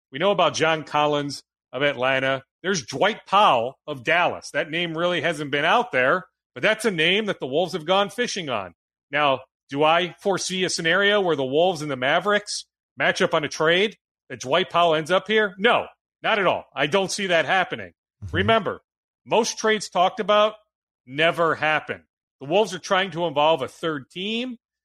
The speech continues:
Speaker 1: so maybe they feel like their best path to landing an Aaron Gordon type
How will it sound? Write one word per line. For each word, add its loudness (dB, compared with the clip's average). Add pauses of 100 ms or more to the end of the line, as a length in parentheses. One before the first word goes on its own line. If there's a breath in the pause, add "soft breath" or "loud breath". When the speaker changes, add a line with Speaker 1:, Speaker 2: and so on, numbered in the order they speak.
(220)
Speaker 1:
so 0
maybe 0
they 0
feel 0
like 2
their -4
best 0
path 0
to -2
landing -2
an -4
Aaron -2
Gordon 0
type 0